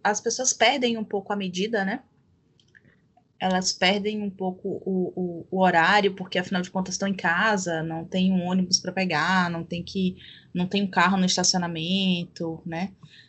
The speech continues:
Não tem o outro paciente, é, digamos,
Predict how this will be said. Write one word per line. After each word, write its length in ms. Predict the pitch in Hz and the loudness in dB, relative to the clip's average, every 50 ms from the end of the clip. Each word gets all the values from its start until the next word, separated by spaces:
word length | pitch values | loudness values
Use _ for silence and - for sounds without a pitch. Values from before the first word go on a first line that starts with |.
| _ - - | _ 0 2
Não 160 | 220 247 247 | 4 4 4
tem 160 | 254 269 254 | 4 4 4
o 40 | 240 | 6
outro 200 | 220 226 226 233 | 6 6 6 4
paciente, 960 | 226 226 220 220 - 240 220 208 202 208 220 220 220 - - 214 208 202 185 - - | 0 -2 -2 -2 -2 -2 -2 0 0 0 -2 -2 -4 -4 -2 -2 -2 -2 -2 -2 -2
é, 540 | 185 180 175 175 170 165 165 156 156 151 - - _ _ _ _ _ _ _ _ - - | 0 0 0 0 0 0 -2 -2 -4 -4 -6 -12 _ _ _ _ _ _ _ _ -10 -6
digamos, 760 | 190 185 190 185 185 175 175 165 165 - - - - - | -2 2 4 4 4 4 2 -2 -6 -2 -2 -2 -2 -2